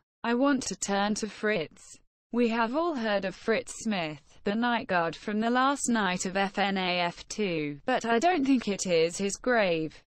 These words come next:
I think that Michael just used the name Fritz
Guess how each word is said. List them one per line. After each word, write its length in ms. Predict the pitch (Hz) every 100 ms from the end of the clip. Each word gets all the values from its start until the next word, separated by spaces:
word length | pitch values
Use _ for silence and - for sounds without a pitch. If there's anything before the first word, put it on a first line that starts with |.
| _ _ _ _ _
I 200 | 240 269
think 360 | 269 294 269 180
that 120 | 190
Michael 400 | 214 208 202 190
just 400 | 175 214 185 -
used 460 | 277 302 226 196 -
the 100 | 208
name 300 | 208 202 202
Fritz 720 | - 214 214 147 - - -